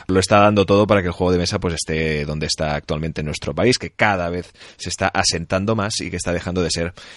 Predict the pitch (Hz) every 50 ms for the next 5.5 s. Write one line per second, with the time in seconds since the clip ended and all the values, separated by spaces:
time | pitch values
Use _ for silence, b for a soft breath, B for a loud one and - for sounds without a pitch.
0 | B B B _ - 107 98 92 95 92 92 92 90 98 98 101 98 - 104 104
1 | 107 104 98 80 78 90 95 101 98 - - - 95 90 104 107 - - 95 92
2 | 85 - 87 85 85 82 - 92 80 - - - 92 95 95 B B B B B
3 | - - 82 85 87 92 87 - 90 - 98 92 - - 92 87 85 85 85 85
4 | 87 87 90 - 104 101 101 - 95 87 85 80 78 78 76 78 82 95 90 87
5 | 92 117 180 196 - - - - - -